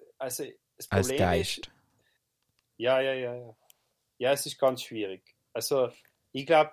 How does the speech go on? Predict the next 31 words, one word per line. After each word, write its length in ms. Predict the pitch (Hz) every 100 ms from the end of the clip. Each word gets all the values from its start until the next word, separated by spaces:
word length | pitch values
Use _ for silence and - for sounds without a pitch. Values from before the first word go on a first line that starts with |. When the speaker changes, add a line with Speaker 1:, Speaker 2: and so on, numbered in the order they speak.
| -
Speaker 1:
wenn 360 | _ 131 147 160
die, 340 | 151 143 147 -
die 160 | - 120
Frau 340 | - 135 143
auch 40 | 135
nicht 120 | 131
mehr 100 | 131
lebt, 240 | 127 143 - _
dann 220 | 127 127 123
gibt's 280 | 123 -
die 160 | - 123
Alben 220 | 110 117
noch 100 | 113
in 100 | 98
der 120 | - -
Siedlung. 440 | - 104 104 101
Da 80 | -
bin 180 | 113 131
ich 60 | 117
mir 100 | 107
hundertprozentig 680 | 120 117 113 - 107 104 107
sicher. 280 | 85 - 110
Dann 80 | 110
hört 200 | 123 123
man 80 |
die 80 | 113
Alben 240 | 113 120 117
noch, 120 | 117
wie 80 | 113
sie 160 | 139 120
schreit: 340 | 131 131